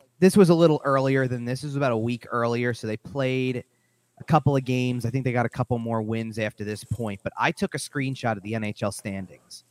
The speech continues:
on October twenty-ninth because just in the event that so much changed that I was, I wanted, like, to go back and be able to say, just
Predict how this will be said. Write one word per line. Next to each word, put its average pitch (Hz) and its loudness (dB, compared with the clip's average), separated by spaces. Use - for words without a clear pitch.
on 110 2
October 127 0
twenty-ninth 101 -10
because 135 8
just 233 2
in 262 2
the 240 6
event 160 8
that 131 2
so - -6
much 151 0
changed 92 -8
that 143 4
I 135 0
was, 139 0
I 143 2
wanted, 139 4
like, 123 2
to 131 -2
go 131 6
back 127 2
and 127 -2
be 120 -2
able 113 -2
to 113 -6
say, 117 -2
just 147 -4